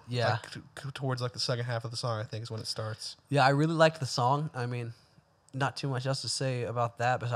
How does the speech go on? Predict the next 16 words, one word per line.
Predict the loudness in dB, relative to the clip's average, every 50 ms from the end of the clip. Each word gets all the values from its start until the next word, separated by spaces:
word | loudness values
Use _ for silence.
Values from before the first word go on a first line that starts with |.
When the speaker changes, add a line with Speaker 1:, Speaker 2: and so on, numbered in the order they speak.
| 0 0
Speaker 1:
it | -2 -4 -2
kinda | -2 0 0 0
has, | 0 0
like, | -2 -4 -6
a |
chill | -6 -2 0 2 2 2 2
wave | 2 2 2 2 0 0
sort | 0 0 0 0
of | 0 2
vibe, | 2 4 4 4 4 2 0 -2 -6
sort | -6 -4 -2
of | -2
that | -2 -2 -2 -4
Speaker 2:
Mm-hmm. | -4 -4 -4 -4 -6 -8
Speaker 1:
faux | -10 -2 0 2 4 4 2 2
nostalgic, | 2 2 2 2 4 4 4 4 2 2 -2 -4 -6 -8 -12 -18 -20